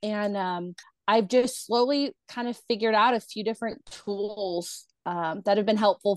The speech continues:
for me. And I've seen a change and a shift in the environment of my home and in my kids and in myself mostly. And that's just something that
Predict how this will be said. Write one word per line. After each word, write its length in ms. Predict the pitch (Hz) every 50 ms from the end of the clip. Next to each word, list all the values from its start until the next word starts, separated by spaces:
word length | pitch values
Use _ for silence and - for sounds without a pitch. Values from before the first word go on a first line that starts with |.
| -
for 140 | - 196 185
me. 420 | 185 185 180 180 185 202 240 330 415 _ _ - - - - -
And 120 | - 214
I've 220 | 202 185 185 175 -
seen 600 | - - - - - 220 233 240 247 254 254 233 - _ - -
a 300 | 180 170 160 143 113 - _ _
change 600 | - - - 220 208 214 226 220 233 208 - -
and 100 | 170 165
a 80 | 139 165
shift 540 | - - - - 202 196 208 208 - -
in 120 | 180 170 156
the 120 | - 101
environment 600 | 147 175 170 156 170 175 190 208 214 214 196 185 175
of 60 | 160 -
my 120 | 165 160
home 520 | 156 - - 175 175 175 185 208 226 233 220 - - - - - - _ _ -
and 540 | - 196 190 185 180 175 180 180 180 180 - -
in 160 | 202 196 190
my 220 | 185 160 147 143 - -
kids 1080 | - - - 196 185 190 196 190 196 214 220 220 233 240 226 - 220 - - - - - -
and 140 | 196 190
in 200 | 196 185 180 175
myself 960 | 170 160 160 160 - - - - - - - 226 277 294 247 202 185 170 - - -
mostly. 800 | 185 185 208 233 226 - - - 170 175 170 165 160 170 180 175 _ - - - - - _ _ _ _ -
And 120 | 226 240
that's 220 | 247 254 262 -
just 160 | - 285 - -
something 380 | 269 247 262 254 277 262 240
that 300 | 220 196 185 170 151 -